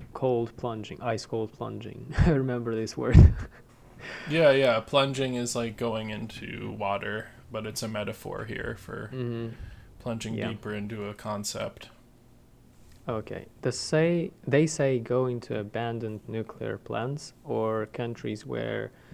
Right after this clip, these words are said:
Speaker 1: uh, yeah, I give you this word.
Speaker 2: Genocides.
Speaker 1: Genocides took place, uh, is a way to understand the harsh, uh, realities for, of current political
Speaker 2: Current.
Speaker 1: turmo-, current,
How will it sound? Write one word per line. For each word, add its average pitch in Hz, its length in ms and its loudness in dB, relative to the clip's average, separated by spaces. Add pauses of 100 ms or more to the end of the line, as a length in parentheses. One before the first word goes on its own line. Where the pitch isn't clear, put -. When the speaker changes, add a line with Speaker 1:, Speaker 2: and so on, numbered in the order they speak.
(560)
Speaker 1:
uh, - 340 -8 (180)
yeah, 98 240 -4 (460)
I 120 100 -4
give 117 200 -2
you 110 100 -2
this 104 200 -4
word. 131 140 2
Speaker 2:
Genocides. 127 640 -4 (240)
Speaker 1:
Genocides 113 760 -4
took 110 260 -8
place, 139 460 -4 (160)
uh, 107 440 -2
is 120 160 -6
a 117 60 -2
way 123 200 0
to 120 60 -4
understand 107 720 -6
the 113 100 -8
harsh, - 640 -2 (320)
uh, 90 480 -4
realities 101 800 -6
for, 101 440 -6
of - 160 -6 (200)
current 123 720 0 (260)
political 113 720 -4 (400)
Speaker 2:
Current. 117 400 0
Speaker 1:
turmo-, 139 200 -2 (560)
current, 110 460 -2